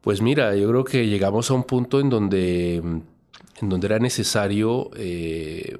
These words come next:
un poco, eh, progresar al siguiente nivel de una compañía que tradicionalmente había sido una compañía, eh, controlada por, por tres socios principales y volverse una, una compañía un poco más institucional.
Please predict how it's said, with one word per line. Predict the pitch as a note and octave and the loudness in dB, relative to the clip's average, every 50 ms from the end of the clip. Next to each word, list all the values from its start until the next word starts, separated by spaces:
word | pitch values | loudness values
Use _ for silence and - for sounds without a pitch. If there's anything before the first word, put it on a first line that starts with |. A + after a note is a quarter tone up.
| - | -14
un | - G2+ G#2 | -14 -14 -10
poco, | - - G#2 - - A#2+ A#2+ B2 B2 B2 - - - | -6 -6 -6 -4 -2 -2 0 0 0 0 -2 -4 -6
eh, | - - | -12 -10
progresar | - - G#2+ G2 F#2+ F2+ F2 - - A2 G#2+ | -6 -4 -4 -2 -2 -2 -4 -2 0 0 0
al | A2 B2 | 0 0
siguiente | B2 - A#2 A2 A2 G#2 G#2 G2+ C3 | -2 -4 -4 -2 -2 -2 -2 -2 0
nivel | A#2 A#2 A2 G#2 G2+ G2+ A#2 | 0 0 2 2 0 0 0
de | B2+ C3 | 0 0
una | A2+ A2 G#2+ | -2 -2 -2
compañía | - A#2+ A2 - G#2 F#2+ F#2+ F#2+ F#2+ G2 G2+ | -2 -4 -2 -2 -2 0 0 0 0 0 -2
que | - A#2 | -4 -4
tradicionalmente | - - F#2+ F2+ F2+ F2+ - F#2+ F2+ F2+ F#2 G2+ G#2 G#2 F#2+ G2 | -4 -2 -2 -2 -2 -4 -4 -4 -4 -2 -2 -2 -2 -2 -2 -2
había | A2 A2 G#2+ G#2 | -2 0 0 0
sido | G#2 - G#2+ G#2 | -2 -2 -2 -2
una | G#2 A2 | -2 -2
compañía, | - A2 G#2 F#2+ - F2+ F2+ F2+ F#2 F#2 F#2 G2+ G#2 G#2+ G#2 - - | -4 -4 -6 -4 -6 -6 -4 -4 -4 -2 -2 -2 -2 -2 -4 -4 -8
eh, | - C#2 B1+ A#1 - - - - | -8 -8 -10 -10 -12 -14 -14 -8
controlada | - - G2 - E2+ E2 E2 D#2 D#2+ F2+ G2 - | -6 -6 -6 -4 -6 -6 -4 -4 -2 -4 -4 -2
por, | - G#2+ G2 F2+ F2 | 0 0 0 0 -4
por | - - F2+ E2 | -6 -8 -10 -8
tres | - F#2 G2 - | -6 -6 -6 -4
socios | - G#2+ F#2+ - - A2 G#2 G#2 - - - - - - - - - - - - | -2 -4 -4 -4 -2 -4 -4 -4 -6 -10 -16 -20 -20 -20 -20 -20 -20 -16 -6 -4
principales | A#2+ A2 A2 - G#2+ - - G2 G2+ A#2 C#3 C3+ - - - | -2 -2 0 -2 -4 -2 -2 -2 0 0 -2 -2 -4 -10 -12
y | - - A#2 G2 F#2 F2+ F2 F2 F2 E2+ E2+ E2+ E2+ E2 E2 | -12 -10 -8 -6 -4 -4 -4 -4 -4 -4 -6 -6 -6 -8 -8
volverse | F#2 F#2+ G2 F#2 F2 F#2 F#2 - A2+ | -8 -6 -6 -2 -2 -4 -4 -4 -4
una, | G#2+ G#2+ G#2+ G#2 G2+ F#2+ | -4 -2 -2 -2 -2 -2
una | F2+ G2 G2 F#2+ F#2+ | -2 -4 -4 -4 -4
compañía | F#2+ A2 G#2 - F#2+ F2 F2+ F2+ | -4 -4 -4 -4 -4 -4 -4 -6
un | F2+ | -6
poco | - F#2 - G#2 | -6 -8 -6 -4
más | G2 F#2+ F#2+ F#2+ - | -4 -4 -4 -4 -4
institucional. | G2 F2 - - E2+ - - E2 - - E2 D#2+ E2 D#2+ D#2 - | -8 -8 -8 -10 -12 -12 -12 -12 -10 -10 -10 -10 -10 -12 -12 -14